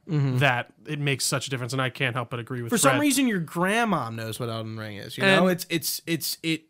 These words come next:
Speaker 1: it, like, and, and I don't think anyone could have anticipated. We've had plenty of From Software games.
Speaker 2: And it took
Speaker 1: Why
Speaker 2: a
Speaker 1: Elden
Speaker 2: gameplay
Speaker 1: Ring?
Speaker 2: loop that most people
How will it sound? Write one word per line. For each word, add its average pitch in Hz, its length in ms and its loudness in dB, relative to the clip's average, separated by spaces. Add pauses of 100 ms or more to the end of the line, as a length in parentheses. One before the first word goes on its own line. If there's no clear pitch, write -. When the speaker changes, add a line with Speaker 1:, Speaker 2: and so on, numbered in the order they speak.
(100)
Speaker 1:
it, 151 160 -12
like, 165 400 -4 (540)
and, 220 180 4
and 220 380 4
I 196 80 4
don't 254 120 2
think 262 200 -4
anyone 214 340 2
could 202 140 4
have 190 80 2
anticipated. 175 840 0
We've 180 220 4
had 220 300 2
plenty 233 320 2
of 190 100 2
From 190 220 0
Software 185 420 -2
games. 123 460 -10
Speaker 2:
And 175 120 8
it 175 160 4
took - 280 6
Speaker 1:
Why 208 180 6
Speaker 2:
a 175 80 8
Speaker 1:
Elden 185 280 6
Speaker 2:
gameplay 190 160 6
Speaker 1:
Ring? 175 120 6
Speaker 2:
loop 165 360 4 (120)
that 143 320 0
most 143 540 0
people 135 560 0